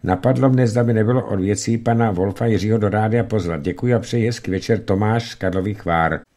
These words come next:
No, docela jste mi dal brouka do hlavy. Já s, eh, Michalem a Petrem v mnoha věcech nesouhlasím. Eh, z-, za prvé, eh, oni o mně šíří lži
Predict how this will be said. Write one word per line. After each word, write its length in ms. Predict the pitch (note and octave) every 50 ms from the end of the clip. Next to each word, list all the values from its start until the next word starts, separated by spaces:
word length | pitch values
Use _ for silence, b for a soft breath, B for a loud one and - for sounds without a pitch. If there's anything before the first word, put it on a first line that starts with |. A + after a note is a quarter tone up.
| _ -
No, 200 | F#2+ G2+ A#2 C#3+ - - - -
docela 640 | F2+ - - - C3+ C#3 C#3+ D3+ D3+ - - - - - - - - - - - - - _ _ _ - -
jste 260 | - - - - A2+
mi 100 | A2 B2 - - C3
dal 200 | B2+ B2 B2 A#2+
brouka 320 | A#2 A#2 A#2 A2+ - B2
do 120 | A#2 A2+ G2+
hlavy. 360 | F#2 A2 G2 F2 D2+ C2+ - - - _ _ b b b b b b b b b b -
Já 420 | F#2+ F#2+ G2 G#2+ A2 A2 A2+ A#2+
s, 240 | A#2 - - - - F#2
eh, 400 | F2+ F2+ F2 F2 F2 F2 E2+ E2+
Michalem 500 | F2+ G2+ G2 - - C3+ C#3+ D3 C#3 C3
a 80 | B2
Petrem 540 | G#2 - A2+ G#2 - A2+ G#2 G#2+ G#2 G#2 A2+
v 120 | B2 A#2
mnoha 320 | G2 G2+ G#2 G#2+ F#2 A#2 B2
věcech 400 | A#2+ B2 A#2+ - - - - -
nesouhlasím. 920 | A#2 G2 - - G2 F2+ F2 F2 E2+ - - E2+ D#2+ D2+ D2+ D#2 F#2 A#2+ - - b b b b b b b b b b -
Eh, 40 | - E2+ F2 F2 E2+ E2+ E2 E2 D#2+ D#2+ D#2+ D#2+ D#2+ E2 E2
z-, 540 | E2 E2 D#2+ E2 E2+ E2+ E2 E2 D#2 D2+ -
za 120 | - D2+
prvé, 600 | C#2+ - G2+ G2+ F#2 G2+ G2+ G#2 G#2+ G#2+ G#2 G#2
eh, 100 | G#2+ A2 A2+ A2 G2 F#2 F#2 F#2 - _ _ -
oni 260 | - G2+ G#2+ G#2+ G#2 F#2
o 80 | F#2+
mně 160 | G2 G#2 G#2+
šíří 380 | G2+ - - G#2 F#2+ E2 A2+ A#2+
lži 420 | A2+ G2 D2 C#2+ D2 D2 E2 A2+